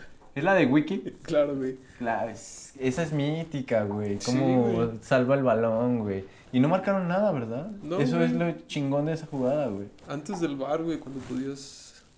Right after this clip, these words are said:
Speaker 2: hacer trampa, güey, y nadie te perseguía.
Speaker 1: Eso era fútbol, señores. Recoge balones.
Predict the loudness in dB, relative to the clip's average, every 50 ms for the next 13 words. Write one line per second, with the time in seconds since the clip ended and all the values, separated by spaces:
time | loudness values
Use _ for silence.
0 | -20 _ _ -16 -12 -10 -10 -12 -10 -12 -12 -12 -12 -12 -12 -12 -12 -12 -12 -12
1 | -14 -14 -16 -16 -12 -12 -12 -12 -14 -16 -20 -20 -20 -18 -18 -16 -8 -4 -2 -2
2 | 0 0 0 0 0 -2 -4 -4 -4 -4 -4 -6 -8 -8 -8 -8 -10 -10 -8 -8
3 | -10 -10 -12 -14 -14 -16 -18 -20 -20 -20 -20 -20 -20 -20 -20 -20 -20 -20 -20 -20
4 | -20 -20 -20 -20 -20 _ -20 -20 -20 _ -20 -16 -4 -4 -2 -2 -2 0 2 4
5 | 4 6 6 6 4 4 2 2 0 0 -2 -4 -12 -14 -14 -16 -18